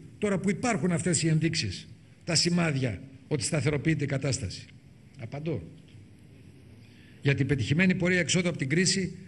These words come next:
καταργεί κάθε λόγο πολιτικής τους ύπαρξης.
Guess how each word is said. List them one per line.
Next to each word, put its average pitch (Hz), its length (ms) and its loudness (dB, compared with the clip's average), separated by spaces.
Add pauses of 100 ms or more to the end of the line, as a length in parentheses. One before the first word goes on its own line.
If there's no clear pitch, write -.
(140)
καταργεί 139 680 0 (260)
κάθε 165 360 -2
λόγο 151 380 0
πολιτικής 135 500 -2
τους - 200 0
ύπαρξης. - 560 -4